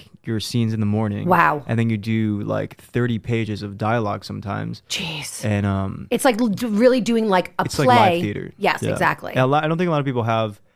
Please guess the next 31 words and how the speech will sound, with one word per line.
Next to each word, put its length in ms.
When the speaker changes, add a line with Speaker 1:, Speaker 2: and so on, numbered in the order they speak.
Speaker 1:
um, 580
the 140
knowledge 480
to 80
know, 140
like, 180
how 240
much 300
work 180
goes 140
into 160
a 40
soap 220
opera. 240
So 160
it 140
was 100
Speaker 2:
I 60
Speaker 1:
really 120
Speaker 2:
actually, 200
Speaker 1:
great 140
Speaker 2:
until 180
you 60
Speaker 1:
training. 100
Speaker 2:
said 140
this, 160
I 80
had 140
no 140
idea. 480
Speaker 1:
Yeah. 300